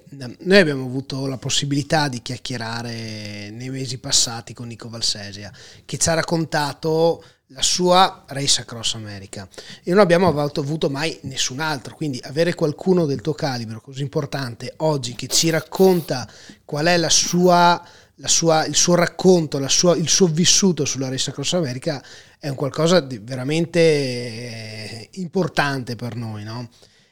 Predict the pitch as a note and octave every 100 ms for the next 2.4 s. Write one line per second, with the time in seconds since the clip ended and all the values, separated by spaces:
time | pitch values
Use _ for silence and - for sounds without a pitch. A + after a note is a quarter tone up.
0 | _ F#3+ F#3 - _ _ _ D#3 A#3+ A3
1 | A3+ G3+ D#3+ F3 F3 F3 D3 C3+ - D3+
2 | F3 G3 - _